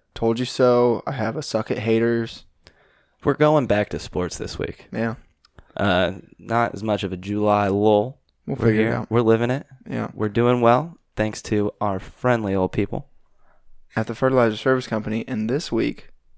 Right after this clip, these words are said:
Speaker 1: the ad is actually gonna be taken care of by Seth, our producer, S G P. So Seth I'm gonna start a timer for twenty seconds,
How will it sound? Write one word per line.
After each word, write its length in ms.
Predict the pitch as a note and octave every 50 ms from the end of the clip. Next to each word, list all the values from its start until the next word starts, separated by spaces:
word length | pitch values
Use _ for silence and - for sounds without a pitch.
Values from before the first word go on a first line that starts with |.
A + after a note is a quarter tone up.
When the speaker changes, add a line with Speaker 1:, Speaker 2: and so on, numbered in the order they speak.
| - -
Speaker 1:
the 180 | - - -
ad 500 | - - A#2 A#2 A2 G2+ - - - - - _ _ _ _ _ _ _ _ _ _
is 160 | - A#2+ A2+
actually 280 | A#2+ A2+ D#3 - - E3
gonna 140 | C#3+ B2 A2
be 20 |
taken 240 | - - A2 A2 A2
care 160 | - A2+ A2
of 100 | A2 -
by 120 | - - A#2
Seth, 420 | - - - C3 A#2 - - - _ _ _ _ -
our 100 | - C#3
producer, 420 | - A2+ A2 A2+ A2+ A2+ - -
S 180 | G2+ A2 B2 -
G 120 | - -
P. 300 | - - - B2 A2 - - _ _ _ - - _ _ _ - _ _ _ _ -
So 120 | - A2+
Seth 420 | A2+ - - C3+ B2+ B2+ A#2+ - - _ _ _ _ _ _
I'm 200 | - A2+ A2+ C#3+
gonna 160 | E3 F3 F3 D#3+
start 260 | - - C#3+ C3+ C#3+
a 40 | C#3+
timer 380 | - - B2+ A2 A2 A2 A2
for 160 | - - - -
twenty 320 | - - A2+ A2 A#2 C3
seconds, 600 | - - - A#2 A2 - - - - - - -